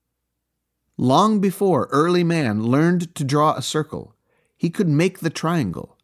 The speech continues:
which has neither beginning nor ending. Hence, its importance in a system which emphasizes the dependence of man on deity.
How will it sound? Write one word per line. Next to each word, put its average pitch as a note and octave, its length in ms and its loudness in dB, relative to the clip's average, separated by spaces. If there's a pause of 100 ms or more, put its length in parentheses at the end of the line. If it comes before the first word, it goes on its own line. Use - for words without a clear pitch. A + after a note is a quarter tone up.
(420)
which C#3 200 0
has E3+ 280 0
neither F3+ 320 4
beginning D#3+ 520 2
nor D#3 220 0
ending. C#3+ 460 -4 (1700)
Hence, D#3+ 420 -2 (240)
its D#3+ 200 0
importance F3 720 -4
in C#3 160 -2
a C3 80 2
system D#3+ 480 -2
which D3 220 -2
emphasizes B2 800 -6
the C3 160 -2
dependence C3 640 -2
of A#2+ 160 -4
man A#2 380 -2
on G#2+ 220 -2
deity. - 580 -4